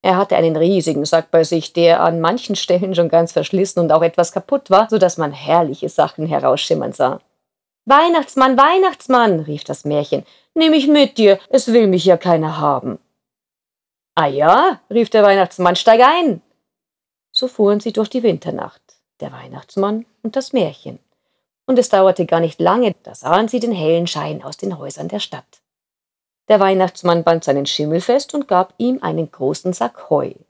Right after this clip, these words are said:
Dann machte er sich auf den Weg zum ersten Haus.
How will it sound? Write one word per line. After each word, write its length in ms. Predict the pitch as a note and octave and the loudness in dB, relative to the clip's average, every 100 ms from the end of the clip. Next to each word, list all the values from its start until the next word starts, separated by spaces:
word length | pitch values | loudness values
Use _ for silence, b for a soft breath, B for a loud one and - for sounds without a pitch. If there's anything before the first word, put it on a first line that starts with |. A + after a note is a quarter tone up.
| _ _ - | _ _ -2
Dann 280 | C3+ G3 C#4+ | 0 0 -2
machte 340 | C4 - C4 | -4 -2 0
er 180 | A3 G3 | 0 0
sich 200 | A3 E3 | -2 -4
auf 120 | E3 | -4
den 200 | F3 D#3 | -4 -4
Weg 240 | D#3 - | -4 -6
zum 120 | - - | -12 -8
ersten 420 | D3 - G3 F#3 | -8 -8 -12 -10
Haus. 380 | F3 - - | -10 -12 -20